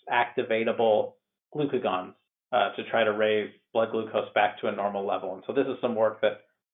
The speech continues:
um, has been funded by, um, uh, a few different, uh, people over the years. Uh, the Helmsley Charitable Trust and then the American Diabetes Association has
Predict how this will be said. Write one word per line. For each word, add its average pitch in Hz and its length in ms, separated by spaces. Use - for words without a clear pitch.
um, 107 280
has 123 200
been 113 220
funded 113 300
by, 104 420
um, 95 540
uh, 107 440
a - 80
few 139 120
different, 113 460
uh, 101 120
people 113 260
over 110 200
the 107 100
years. 104 320
Uh, 107 160
the 107 80
Helmsley 110 460
Charitable 104 400
Trust - 400
and 98 160
then 98 280
the 104 80
American 104 320
Diabetes 113 520
Association 113 680
has 110 100